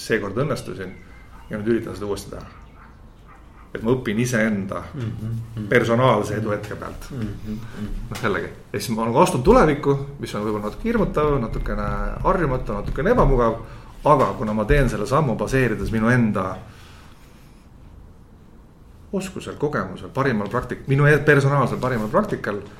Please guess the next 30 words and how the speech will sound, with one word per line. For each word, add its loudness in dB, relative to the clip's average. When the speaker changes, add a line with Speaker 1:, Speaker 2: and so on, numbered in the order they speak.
Speaker 1:
siis -16
tegelikult -2
see -8
samm 0
on -2
oluliselt 0
lihtsam, -10
oluliselt 0
turvalisem 6
ja, -4
ja 2
sa-, -2
samaaegselt 2
see -8
paradoks 4
ja -4
mõlemad 0
osad -4
on -8
rahuldatud. -6
Et -4
on -4
äge, 2
lähen -4
edasi, 2
aga -6
samal 2
ajal 2
lähen -2
edasi, -2